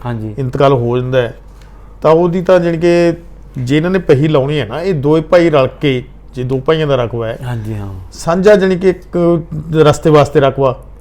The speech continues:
Speaker 2: ਆਪਦਾ ਛੱਡ ਲੈਣ
Speaker 1: ਠੀਕ
Speaker 2: ਉਹਨਾਂ
Speaker 1: ਹੈ।
Speaker 2: ਨੰਬਰਾਂ ਚੋਂ।
Speaker 1: ਉਹਨਾਂ ਚੋਂ।
Speaker 2: ਜਿਹਦੇ, ਜਿਹਦੇ ਵੀ ਰਕਬੇ ਵਿੱਚ ਦੀ ਜਾ ਰਿਹਾ ਉਹ,
Speaker 1: ਹਾਂ।
Speaker 2: ਉਹਨਾਂ ਨਾਲ ਛੱਡ ਲੈਣ ਇਹ।
Speaker 1: ਠੀਕ
Speaker 2: ਦੁਬਾਰੇ
Speaker 1: ਹੈ।
Speaker 2: ਤਬਾਦਲਾ ਕਰਕੇ ਹੋ ਸਕਦਾ ਹੈ।
Speaker 1: ਠੀਕ ਹੈ ਜੀ।
Speaker 2: ਹਾਂ।
Speaker 1: ਕਹਿੰਦੇ ਪਾਵਰ ਅਟਾਰਨੀ ਦਿੱਤੀ ਸੀ ਪਰ ਉਹ ਬੰਦਾ ਪੈਸੇ ਨਹੀਂ ਦੇ ਰਿਹਾ।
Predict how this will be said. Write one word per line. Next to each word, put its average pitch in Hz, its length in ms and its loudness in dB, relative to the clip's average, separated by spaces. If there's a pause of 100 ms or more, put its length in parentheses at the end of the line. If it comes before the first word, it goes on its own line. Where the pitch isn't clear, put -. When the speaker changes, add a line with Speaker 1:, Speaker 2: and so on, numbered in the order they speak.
(160)
Speaker 2:
ਆਪਦਾ 135 180 0
ਛੱਡ 135 200 -4
ਲੈਣ 156 200 -4
Speaker 1:
ਠੀਕ - 360 -16
Speaker 2:
ਉਹਨਾਂ 156 140 2
Speaker 1:
ਹੈ। 160 60 0
Speaker 2:
ਨੰਬਰਾਂ 135 240 0
ਚੋਂ। 127 140 -6 (240)
Speaker 1:
ਉਹਨਾਂ 127 200 -6
ਚੋਂ। 110 240 -10
Speaker 2:
ਜਿਹਦੇ, 127 220 -4
ਜਿਹਦੇ 151 200 0
ਵੀ 160 120 0
ਰਕਬੇ 135 260 0
ਵਿੱਚ 123 140 -4
ਦੀ 127 100 -4
ਜਾ 120 200 -2
ਰਿਹਾ 139 140 0
ਉਹ, - 300 -8
Speaker 1:
ਹਾਂ। 127 180 -6
Speaker 2:
ਉਹਨਾਂ 127 200 -4
ਨਾਲ 139 120 -4
ਛੱਡ 131 180 -8
ਲੈਣ 151 220 -10
ਇਹ। 143 160 -10 (260)
Speaker 1:
ਠੀਕ 120 120 -6
Speaker 2:
ਦੁਬਾਰੇ 123 200 -2
Speaker 1:
ਹੈ। 127 60 -6
Speaker 2:
ਤਬਾਦਲਾ 135 380 0
ਕਰਕੇ 139 420 -2 (420)
ਹੋ 123 100 -8
ਸਕਦਾ 127 300 -8
ਹੈ। - 60 -12 (800)
Speaker 1:
ਠੀਕ 120 300 -10
ਹੈ 110 40 -12
ਜੀ। 101 120 -14
Speaker 2:
ਹਾਂ। 95 80 -16 (920)
Speaker 1:
ਕਹਿੰਦੇ 156 180 2
ਪਾਵਰ 165 320 6
ਅਟਾਰਨੀ 160 600 4 (320)
ਦਿੱਤੀ 123 340 -2
ਸੀ 143 160 -2
ਪਰ 151 220 2
ਉਹ 165 160 2
ਬੰਦਾ 147 240 2
ਪੈਸੇ 147 440 0
ਨਹੀਂ 131 140 -2
ਦੇ 95 160 -8
ਰਿਹਾ। 110 180 -12